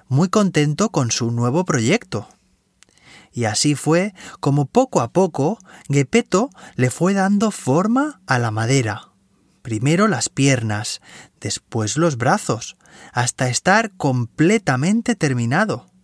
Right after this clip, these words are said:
El muñeco se veía precioso, casi parecía un niño con aquellos ojos pintados tan brillantes.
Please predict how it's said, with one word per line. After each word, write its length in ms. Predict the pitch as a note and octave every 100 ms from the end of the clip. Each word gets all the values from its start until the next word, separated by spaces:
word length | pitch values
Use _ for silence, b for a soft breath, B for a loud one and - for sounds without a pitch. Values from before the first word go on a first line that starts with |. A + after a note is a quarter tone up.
| _ _ _ _ b b b
El 180 | A#2 A2+
muñeco 640 | A2+ A#2+ F3+ F3+ D#3 F#3+ B B
se 200 | B -
veía 300 | C3+ C#3 A#3+
precioso, 720 | B3+ C#3+ C3 C#3 D3 - G#2 - _ _ _ -
casi 340 | C3+ D3 F3+
parecía 580 | E3 D#3+ C#3 - E3 F#3
un 200 | D3 C3
niño 380 | C#3+ D#3+ F#3 C4+ B B B -
con 160 | C3
aquellos 340 | B2+ C#3+ G3+ F3
ojos 300 | E3+ C#3+ -
pintados 760 | D3+ B2+ A#2 C#3+ E3+ G#3 -
tan 240 | D3+ E3+
brillantes. 800 | G#3 F3 A#2+ F#3+ C4 - A#2 -